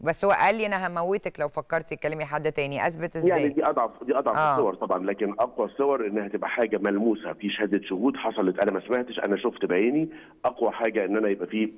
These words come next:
Speaker 2: رسالة من تليفونه على الواتساب، على المسجز، على الفيسبوك، أيا كان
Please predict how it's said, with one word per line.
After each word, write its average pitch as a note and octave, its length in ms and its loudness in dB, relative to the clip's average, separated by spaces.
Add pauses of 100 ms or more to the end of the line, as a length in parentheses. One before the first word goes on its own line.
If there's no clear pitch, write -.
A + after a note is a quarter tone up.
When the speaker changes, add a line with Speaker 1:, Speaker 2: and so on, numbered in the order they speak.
Speaker 2:
رسالة G2 480 2
من F#2 280 -2
تليفونه F#2+ 640 0
على E2 300 2
الواتساب، G2+ 680 0
على E2+ 200 0
المسجز، G2 760 -2
على D#2+ 240 0
الفيسبوك، E2 720 0
أيا A#2+ 200 2
كان A#2 320 -2